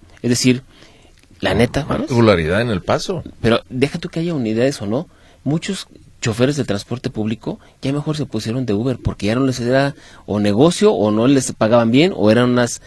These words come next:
Speaker 1: unas friegas también las. Entonces ya no hay casi choferes de transporte público.
Speaker 2: Perdón, Juan Pablo, aquí una breve interrupción porque
Speaker 1: Sí.
Speaker 2: lo acaba de refrescar en, en términos recientes Diego Monraz. Quinientas unidades del transporte público están estacionadas, no se mueven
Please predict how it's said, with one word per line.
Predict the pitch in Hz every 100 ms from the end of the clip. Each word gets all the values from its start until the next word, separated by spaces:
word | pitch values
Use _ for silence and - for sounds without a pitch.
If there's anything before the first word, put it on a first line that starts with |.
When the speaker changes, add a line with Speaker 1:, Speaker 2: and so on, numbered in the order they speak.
| - -
Speaker 1:
unas | 123 127 117
friegas | 117 113 113
también | - 110
las. | 104
Entonces | 104 107 131
ya | 135
no | 143
hay |
casi | 143 - 131 151
choferes | 104 95 117
de | 117
transporte | 92 90 104 98 98
público. | - 87 90 - 85
Speaker 2:
Perdón, | 104 104 98
Juan | 95
Pablo, | 101 92
aquí | 90 107
una | 107 101 95
breve | 95 95
interrupción | 95 92 - 135
porque | 127 120
Speaker 1:
Sí. | 95
Speaker 2:
lo |
acaba | 82 98 101
de | 95
refrescar | 82 82 82 - 101 98
en, | 92 82
en | 67 76 73 71
términos | 85 85 90 76 - - - - -
recientes | 78 92 82 95 87
Diego | 85 85 87
Monraz. | 80 78 78 - - - - - -
Quinientas | 113 113 123 135 160 147
unidades | 123 101 104 117
del | 107 90
transporte | 87 - 104 -
público | 107 107 101
están | 90 98 98
estacionadas, | - 90 80 78 76 64 - -
no | 87
se | 87
mueven | 95 85 78